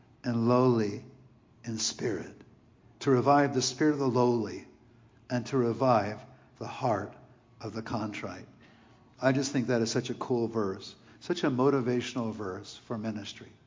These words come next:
Look, when we pray for people up here, and we have all of our prayers that we do and all the different things, it's just such a privilege to revive the spirit of the lowly, to pray in that place, because the Lord lives in that high and holy place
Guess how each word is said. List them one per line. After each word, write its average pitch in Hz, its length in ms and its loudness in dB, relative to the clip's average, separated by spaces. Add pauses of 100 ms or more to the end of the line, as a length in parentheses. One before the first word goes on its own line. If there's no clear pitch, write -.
(400)
Look, 131 100 0
when 135 100 2
we 131 60 -2
pray 151 160 6
for 151 160 2
people 139 320 2
up 127 160 0
here, 135 180 2
and 117 80 0
we 117 60 -4
have 117 160 -2
all 135 200 4
of 127 80 0
our 120 120 0
prayers 127 380 0
that 131 80 -2
we 123 120 0
do 120 260 0
and 117 80 -4
all 120 140 0
the 120 80 -4
different 120 280 -8
things, 117 300 -4 (460)
it's - 140 -8
just 160 200 2
such 165 200 2
a 165 40 2
privilege 147 720 0 (300)
to 139 120 0
revive 135 500 6
the 135 60 4
spirit 131 360 2
of 127 60 0
the 127 100 2
lowly, 117 680 2 (420)
to - 100 -8
pray 147 320 4
in 131 120 2
that 131 240 -2
place, 117 480 -2
because 127 440 -4
the 127 120 -4
Lord 131 360 0
lives 123 260 0
in 120 100 -6
that 123 180 -2
high 131 280 -2
and 131 140 -2
holy 131 300 -4
place 92 560 -10